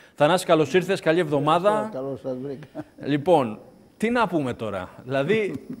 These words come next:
Speaker 1: είναι αυτή η χώρα, δεν προχωράει που δεν προχωράει τίποτα. Έχουμε πλέον τις εκλογές μπροστά μας σε δεκατρείς μέρες από τώρα.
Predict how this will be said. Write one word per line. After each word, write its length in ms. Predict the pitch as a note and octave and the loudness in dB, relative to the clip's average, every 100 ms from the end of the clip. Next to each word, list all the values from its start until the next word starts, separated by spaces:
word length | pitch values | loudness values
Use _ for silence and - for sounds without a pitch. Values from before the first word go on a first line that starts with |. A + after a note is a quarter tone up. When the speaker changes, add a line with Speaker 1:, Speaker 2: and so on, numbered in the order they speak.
| - | -8
Speaker 1:
είναι 240 | F#3 A3 | -6 -2
αυτή 180 | F3+ F#3 | -2 -2
η 40 | |
χώρα, 260 | D#3 D3+ C3+ | -2 -2 -2
δεν 120 | D3+ | -2
προχωράει 380 | F#3+ G#3+ F#3 E3+ | -2 0 2 0
που 80 | C#3+ | 0
δεν 120 | C#3+ | -4
προχωράει 420 | B2 B2 C3+ A2 | -4 -6 -4 -4
τίποτα. 580 | G#2 G2+ G#2+ A#2+ D3 F3+ - | -6 -10 -10 -8 -10 -12 -8
Έχουμε 380 | E3 A3+ G3+ E3 | -2 -2 -2 -4
πλέον 200 | C#3+ D#3+ | -2 -4
τις 100 | D3+ | -6
εκλογές 400 | C#3 B2+ A#2+ C3 | -8 -6 -4 -6
μπροστά 300 | B2+ - C#3+ | -8 -6 -6
μας 120 | C#3 | -6
σε 100 | - | -6
δεκατρείς 420 | B2+ B2 A#2+ C3+ | -6 -6 -8 -10
μέρες 260 | C#3 C3 B2+ | -6 -6 -6
από 180 | A2 G#2+ | -10 -8
τώρα. 440 | B2 B2 E3 G3+ | -4 -4 -4 -10